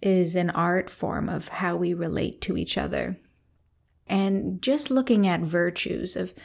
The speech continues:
kindness and patience, generosity, just looking at the virtues, it bypasses the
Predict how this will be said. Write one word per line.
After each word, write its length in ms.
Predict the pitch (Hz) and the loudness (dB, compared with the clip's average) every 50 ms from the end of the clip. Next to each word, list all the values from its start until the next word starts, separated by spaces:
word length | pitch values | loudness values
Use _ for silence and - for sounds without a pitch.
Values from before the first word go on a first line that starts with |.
| - - - - - | -20 -20 -20 -16 -10
kindness 840 | - - 208 190 190 190 185 185 185 180 175 175 180 180 185 180 - | -4 -2 0 2 4 6 6 6 6 4 2 2 2 0 0 0 -2
and 200 | - 190 190 190 | -4 -4 -4 -2
patience, 920 | - 202 196 185 180 180 180 - 196 180 180 180 175 175 185 180 - - - _ _ - | 0 2 2 4 2 2 2 2 2 4 4 4 4 2 0 0 -4 -10 -14 _ _ 0
generosity, 1200 | 190 190 208 190 185 180 180 175 175 170 175 175 165 - 190 180 170 180 175 170 170 175 175 165 _ _ _ _ _ _ _ _ _ - 190 175 - - _ _ | 4 6 6 6 6 4 4 4 4 4 2 0 0 0 0 2 2 2 0 0 0 -2 -4 -6 _ _ _ _ _ _ _ _ _ -6 -4 -4 -6 -10 _ _
just 360 | - - 254 277 302 294 - | 2 4 4 4 4 4 6
looking 420 | 247 233 226 220 226 220 202 196 196 | 8 8 8 8 6 6 6 8 6
at 280 | 190 185 180 180 - | 6 4 2 0 2
the 120 | - 190 180 | 4 4 4
virtues, 840 | 165 160 175 190 220 254 277 262 - - - 185 175 175 170 165 - | 4 4 4 4 6 6 4 2 0 0 2 2 4 2 2 0 0
it 480 | - 196 190 185 185 165 - _ _ - | 0 0 0 0 -4 -10 -12 _ _ 0
bypasses 1200 | 185 185 196 220 254 262 262 - 196 175 - 180 180 - - 190 185 180 180 170 170 - - - | 0 0 2 2 2 2 2 0 -2 0 0 0 0 0 2 2 4 4 2 2 0 -4 -4 -4
the 600 | - 175 165 190 196 185 180 180 175 175 180 180 | -6 -2 2 4 6 6 6 6 4 2 0 -2